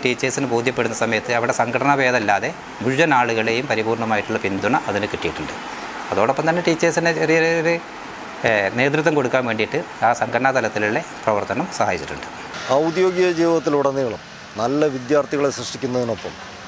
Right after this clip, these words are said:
Speaker 2: നല്ല മനുഷ്യരെയും നല്ല സമൂഹത്തെയും സൃഷ്ടിച്ചെടുക്കാനാണ് ഗിരീഷ് മാസ്റ്റർ എന്നും ശ്രമിച്ചിട്ടുള്ളത്. അതുകൊണ്ട് തന്നെയാണ് രണ്ടായിരത്തി പത്തൊൻപതിലെ സംസ്ഥാന പുരസ്കാരം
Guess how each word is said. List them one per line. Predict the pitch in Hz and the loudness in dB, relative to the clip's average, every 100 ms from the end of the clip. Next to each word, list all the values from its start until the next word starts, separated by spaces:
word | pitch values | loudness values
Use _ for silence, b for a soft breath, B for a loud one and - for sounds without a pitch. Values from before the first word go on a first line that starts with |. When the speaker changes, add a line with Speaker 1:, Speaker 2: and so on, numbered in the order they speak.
| 101 | -2
Speaker 2:
നല്ല | 107 127 139 127 | 0 2 2 2
മനുഷ്യരെയും | 123 123 - 156 139 117 92 - - - - - 123 | 0 0 0 2 2 0 -6 -14 -16 -16 -14 -4 0
നല്ല | 143 170 - | 4 2 2
സമൂഹത്തെയും | 139 156 170 165 165 156 139 | 2 4 2 2 0 0 -2
സൃഷ്ടിച്ചെടുക്കാനാണ് | 123 131 143 135 135 123 107 104 - - - | -4 -2 0 2 2 2 0 -4 -6 -6 -2
ഗിരീഷ് | 117 139 131 139 | 0 0 0 0
മാസ്റ്റർ | 135 131 113 - - 120 | 0 0 -4 -6 -4 0
എന്നും | 139 147 147 - | 2 2 0 -4
ശ്രമിച്ചിട്ടുള്ളത്. | 123 117 123 107 95 - - - - - - - 123 | -4 -4 -4 -4 -6 -6 -6 -6 -6 -6 -4 0 2
അതുകൊണ്ട് | 151 170 175 | 2 4 2
തന്നെയാണ് | 165 160 143 120 - - - - | 4 2 2 0 -6 -12 -4 0
രണ്ടായിരത്തി | 131 156 175 175 175 | 2 4 2 2 0
പത്തൊൻപതിലെ | 160 160 147 143 135 104 - - - - - - - - - - - - - - - | 0 0 0 0 2 0 -4 -12 -14 -14 -12 -12 -12 -12 -12 -10 -8 -8 -8 -4 0
സംസ്ഥാന | 139 131 185 180 151 | 0 2 2 2 2
പുരസ്കാരം | 156 - 147 120 | 0 2 2 2